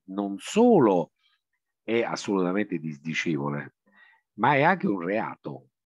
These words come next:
perché voglio dire, l'autore vi può citare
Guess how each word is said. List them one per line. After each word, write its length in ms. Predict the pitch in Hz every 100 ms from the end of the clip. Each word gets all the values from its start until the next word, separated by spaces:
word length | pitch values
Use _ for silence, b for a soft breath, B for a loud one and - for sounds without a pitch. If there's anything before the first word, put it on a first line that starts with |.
| _ _ -
perché 380 | 92 - 101 -
voglio 260 | 98 98
dire, 360 | 101 92 78 78
l'autore 840 | 95 131 147 143 104 107 143 175 - _ _ _
vi 200 | - 127
può 420 | - 104 110 139 - _
citare 760 | - - - 151 139 78 -